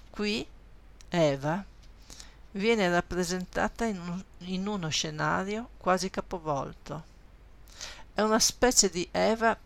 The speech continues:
prima del peccato originale, prima che scoprisse, tramite la coscienza del peccato, il fatto di essere nuda.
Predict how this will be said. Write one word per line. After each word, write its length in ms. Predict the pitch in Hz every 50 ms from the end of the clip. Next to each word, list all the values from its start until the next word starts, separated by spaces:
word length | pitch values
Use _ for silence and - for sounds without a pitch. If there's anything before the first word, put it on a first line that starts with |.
| - - -
prima 520 | - 226 180 214 226 240 254 247 240 233 214
del 140 | 196 190 - -
peccato 600 | - 180 - - - 185 175 - - 190 180 - -
originale, 960 | 175 170 - 170 - - 180 175 165 151 139 135 135 135 135 135 147 147 - - - - - - - - - - - - - - - - - - - - - -
prima 600 | - 175 185 208 214 226 240 240 240 254 262 240 - - - - - - - -
che 160 | - - 175
scoprisse, 1080 | 143 - - - 170 160 - - 151 156 165 160 147 - - - - 185 196 214 240 233 - - - - - - - - - - - -
tramite 840 | - 175 165 160 160 151 147 147 139 143 - - - 135 - - - - - -
la 220 | 170 160 165 175 - -
coscienza 640 | - 226 233 - - - 185 165 151 147 - - 143
del 200 | - - 131 -
peccato, 840 | - - 143 135 - - - 131 127 143 165 - - - 196 233 - - - - - - - - - - - - - - - - - - - - -
il 120 | - 202 190
fatto 720 | 170 - - - 160 147 165 - - - - 196 208 208 -
di 160 | - 202 190
essere 560 | 156 135 123 - - - 175 165 170 175 - - -
nuda. 520 | 165 165 151 143 131 - 135 131 160 147